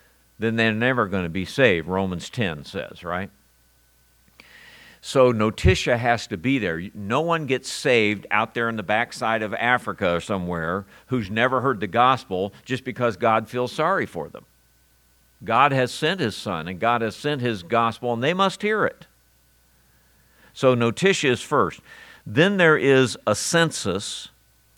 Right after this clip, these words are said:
which means I give assent to something. So if you hear the gospel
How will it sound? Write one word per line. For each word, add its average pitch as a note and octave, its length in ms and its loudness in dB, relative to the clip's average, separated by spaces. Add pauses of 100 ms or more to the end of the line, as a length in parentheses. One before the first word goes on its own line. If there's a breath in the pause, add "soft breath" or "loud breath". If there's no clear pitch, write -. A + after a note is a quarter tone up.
(480 soft breath)
which C3 260 2
means B2+ 420 -2 (100)
I A#2 140 0
give A#2+ 240 0
assent - 800 -4 (200)
to G#2+ 140 -10
something. F2 540 -8 (720 soft breath)
So C3 260 2
if A#2+ 160 -2
you F#3 160 -2
hear F3 220 0
the C3+ 100 -2
gospel G#2 760 2